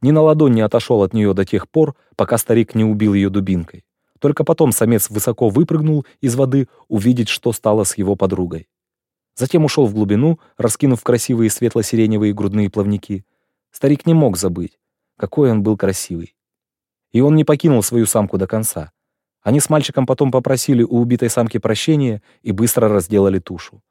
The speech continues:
«Жаль, что со мной нет мальчика», снова огорчённо подумал старик. Мальчика не было, и старик мог рассчитывать только на себя. Не может же рыба всё время тащить лодку,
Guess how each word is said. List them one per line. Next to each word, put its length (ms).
«Жаль, 220
что 180
со 140
мной 180
нет 220
мальчика», 520
снова 320
огорчённо 480
подумал 320
старик. 480
Мальчика 380
не 160
было, 300
и 80
старик 280
мог 200
рассчитывать 500
только 240
на 80
себя. 440
Не 100
может 260
же 140
рыба 200
всё 160
время 220
тащить 380
лодку, 400